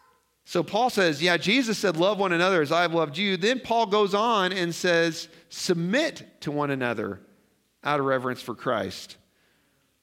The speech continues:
Loving each other is hard enough. Submitting to one another is really tough. And he says, "Wives, submit to your husbands as to the Lord." And he says, "Husbands, submit to one another out of reverence for Christ, and love your wife as Christ has loved the church."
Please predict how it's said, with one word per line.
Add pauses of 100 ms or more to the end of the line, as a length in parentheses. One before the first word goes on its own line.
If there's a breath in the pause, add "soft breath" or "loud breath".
(220)
Loving
each
other
is
hard
enough.
Submitting
to
one
another
is
really
tough. (1080)
And
he
says,
"Wives,
submit
to
your
husbands
as
to
the
Lord."
And
he
says,
"Husbands, (260 loud breath)
submit
to
one
another
out
of
reverence
for
Christ,
and
love
your
wife
as
Christ
has
loved
the
church."